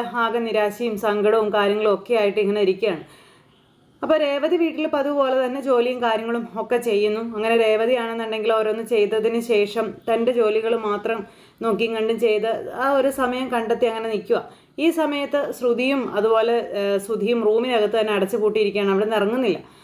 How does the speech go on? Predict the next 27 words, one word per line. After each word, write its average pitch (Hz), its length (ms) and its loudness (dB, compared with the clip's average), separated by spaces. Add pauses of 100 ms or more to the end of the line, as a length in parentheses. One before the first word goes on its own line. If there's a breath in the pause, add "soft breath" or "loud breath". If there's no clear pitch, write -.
(220 loud breath)
അങ്ങനെ 269 220 0
മുറിക്കകത്ത് 277 520 0
കയറി 262 200 4
അടച്ചു 240 260 0
പൂട്ടിയിരിക്കുന്നത് 240 720 0
കണ്ട് 220 240 0 (520)
കയറിയിരിക്കുന്നു. 240 600 2
അപ്പം 240 220 0
നമ്മുടെ 233 260 0
രേവതിക്ക് 226 560 0 (580)
ശ്രുതിയോടൊന്ന് 240 640 2
സംസാരിക്കണം. 214 640 -2
അതായത് 214 300 2 (100)
ഓരോന്ന് 220 400 2
വേണം 233 340 2
വേണമെന്നും 254 340 -2
പറഞ്ഞുകൊണ്ട് 247 380 0
ചന്ദ്രമതി 240 440 0
ഓർഡർ 247 320 4
എടുത്തേ 262 260 2
അല്ലേ 247 160 4
ഉള്ളൂ, 196 180 2 (400 loud breath)
അല്ലാതെ 220 300 2
വേറൊന്നും 233 480 0
ചെയ്ത് 254 320 4
കൊടുക്കത്തോ 240 580 2
അല്ലെങ്കിൽ 226 360 0